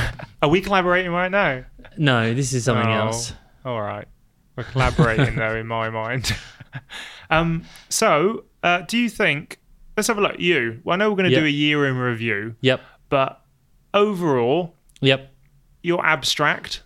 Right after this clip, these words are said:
Speaker 2: Yep.
Speaker 1: Two thousand and nineteen, how did that turn out for you?
Speaker 2: Uh,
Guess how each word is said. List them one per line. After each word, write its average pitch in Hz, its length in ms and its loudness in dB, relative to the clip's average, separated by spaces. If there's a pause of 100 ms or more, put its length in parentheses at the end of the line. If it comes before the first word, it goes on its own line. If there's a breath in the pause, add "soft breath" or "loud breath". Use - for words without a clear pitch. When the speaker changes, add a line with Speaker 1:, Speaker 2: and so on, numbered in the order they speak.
(120)
Speaker 2:
Yep. 135 280 0 (1080)
Speaker 1:
Two 226 160 0
thousand 208 300 0
and 196 80 -4
nineteen, 175 460 0
how 160 80 2
did 170 80 -2
that 175 180 -2
turn 135 200 0
out 117 180 0
for 120 200 -2
you? 107 100 0
Speaker 2:
Uh, 127 420 4